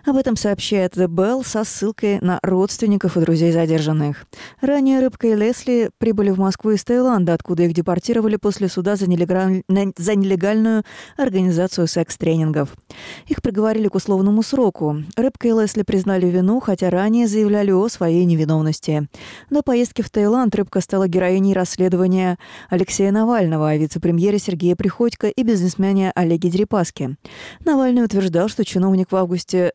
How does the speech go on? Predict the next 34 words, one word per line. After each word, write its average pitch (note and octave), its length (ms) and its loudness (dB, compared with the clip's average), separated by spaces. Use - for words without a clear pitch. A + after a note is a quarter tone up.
две F#3+ 160 -2
тысячи E3+ 340 -2
шестнадцатого F3+ 600 -2
года C4 260 0
провёл G#3+ 320 0
три G3+ 160 -2
дня F3+ 160 0
на F3+ 100 0
яхте F#3 320 0
Дерипаски A#3 540 0
у G#3+ 60 2
берегов G3 360 0
Норвегии G#3+ 580 0
вместе B3 360 2
с F3+ 60 2
девушками F3+ 500 0
из D#3+ 80 0
эскорт-агентств. E3 880 -2
Это C4 200 0
стало A3 340 2
известно G#3 460 0
из F#3 220 0
Инстаграма G3 540 0
и A3+ 140 -4
книги G#3+ 320 0
Насти D#3+ 340 0
Рыбки. A#3 320 0
Она G3+ 220 2
утверждает, F#3 460 -2
что - 180 -6
была E3+ 340 2
на G3+ 160 2
этой E3+ 180 -2
яхте. D3+ 480 -4